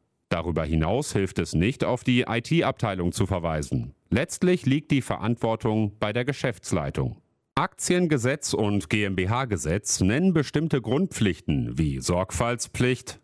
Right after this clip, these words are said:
Legalitätspflicht und Pflicht zur Einrichtung von Überwachungssystemen, die auch für die Cybersicherheit gelten. Takeaway zwei. Durch Cyberattacken können Schäden in zwei- bis dreistelliger Millionenhöhe entstehen.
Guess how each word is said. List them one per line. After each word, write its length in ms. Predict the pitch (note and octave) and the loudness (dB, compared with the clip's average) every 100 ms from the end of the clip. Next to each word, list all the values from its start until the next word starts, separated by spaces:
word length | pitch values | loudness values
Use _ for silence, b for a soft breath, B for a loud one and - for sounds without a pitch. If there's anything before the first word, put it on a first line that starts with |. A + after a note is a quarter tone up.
| - | 0
Legalitätspflicht 1300 | F2 F2 D#2+ D#2+ - F#2+ - - - A#2+ - - - _ | 0 0 -2 0 0 -2 -4 -4 0 0 0 -10 -14 _
und 220 | D#3 F#3+ - | 0 0 0
Pflicht 380 | - C#3+ - | 2 2 0
zur 300 | - A#2+ A2 | 0 2 2
Einrichtung 640 | G#2+ A2+ B2 A#2+ - A#2 A2 | 0 0 2 0 0 0 2
von 280 | A2 A2 | 0 2
Überwachungssystemen, 1300 | G#2 A2+ A#2 C#3+ D3 A2+ G2 E2 - C2+ D2+ G#2+ G#2+ | 2 0 0 -2 0 0 0 0 -2 2 4 4 2
die 220 | A2 - | 2 2
auch 240 | A#2 C#3+ - | 2 -2 0
für 160 | C3 | 0
die 140 | C#3+ E3 | 0 0
Cybersicherheit 920 | - E3 D3 G#2 F#2+ F2+ D2 D2 - | 0 2 2 2 0 0 -4 -4 -4
gelten. 460 | D#2 C#2 - A#1+ - _ _ _ _ _ _ _ _ _ _ _ _ _ _ _ _ _ _ _ _ - | -4 -4 -4 -6 -8 _ _ _ _ _ _ _ _ _ _ _ _ _ _ _ _ _ _ _ _ -2
Takeaway 680 | F#3 G#3+ F3 A#2+ A#2 A#2 | -2 0 2 2 2 -2
zwei. 520 | - - F2+ C#2+ A#1 - _ _ _ | -4 -2 0 -2 -10 -18 _ _ _
Durch 280 | A#2 A#2+ - | 2 2 0
Cyberattacken 880 | C#3 F#3 C#3 F2 F2 D#2+ - A#2 C3+ | -2 0 -2 -2 -4 -4 0 0 2
können 320 | A2+ C#3 F#3 | 0 2 2
Schäden 480 | - G2+ B2 D#3 D3+ | 2 0 0 2 2
in 320 | - G#2+ G#2+ | 4 2 2
zwei- 420 | G2+ - F#2+ E3+ E3 | 0 0 0 0 0
bis 280 | A2 - | 0 0
dreistelliger 840 | - E2 A#2 D3 - A#2+ A#2+ G#2 G2+ | -4 -2 -2 -2 -2 -2 0 0 2
Millionenhöhe 880 | G#2+ A2+ A#2 D3 B2+ E2+ E2+ E2 | 2 2 2 2 2 4 4 2
entstehen. 640 | - D#2+ - E2 C#2 A#1 | 2 0 0 -2 -2 -4